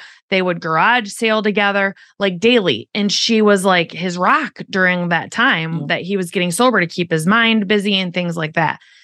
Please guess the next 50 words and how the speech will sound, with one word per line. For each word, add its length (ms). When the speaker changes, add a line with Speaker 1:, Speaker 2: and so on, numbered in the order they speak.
Speaker 1:
So, 640
yeah, 520
it, 200
his 260
mom 280
and 100
him 360
spent 340
a 140
lot 400
of 120
time 240
together 300
Speaker 2:
A 40
Speaker 1:
with 120
Speaker 2:
lot. 60
Speaker 1:
the 80
kids 420
when 160
he 240
first, 420
and 120
he 80
was 160
a 40
year 280
and 80
a 40
half 320
sober 640
when 160
him 160
and 80
I 120
got 160
together. 360
So 180
that 60
had 80
been 140
going 220
on 160
for 120
a 60
year 160
and 100
a 40
half, 260
just 260
that. 360